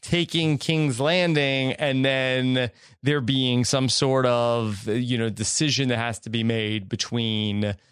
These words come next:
the forces loyal to the Starks and the forces that are still loyal to Daenerys about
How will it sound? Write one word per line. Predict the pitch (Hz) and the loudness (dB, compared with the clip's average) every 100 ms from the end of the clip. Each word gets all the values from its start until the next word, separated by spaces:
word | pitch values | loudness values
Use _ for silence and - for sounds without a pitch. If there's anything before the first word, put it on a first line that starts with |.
| _ - | _ -6
the | 113 127 110 104 104 110 | -2 0 0 0 0 -4
forces | - 131 127 - 123 117 107 | -4 -2 0 0 0 0 -2
loyal | 120 127 117 110 | 0 0 0 -2
to | 117 | -2
the | 110 | 0
Starks | - - 170 143 131 - | 0 2 2 0 0 -4
and | - 147 127 | -2 -2 0
the | 120 120 117 | 0 0 -2
forces | 110 135 131 113 127 117 | -2 -2 0 0 0 0
that | 123 113 | 0 0
are | 113 110 110 | 0 0 0
still | - - 131 123 | -2 -2 0 0
loyal | 123 117 | 0 0
to | 107 117 | -2 -2
Daenerys | 117 139 127 107 - | 0 0 0 0 -4
about | 95 110 104 | -2 -2 -4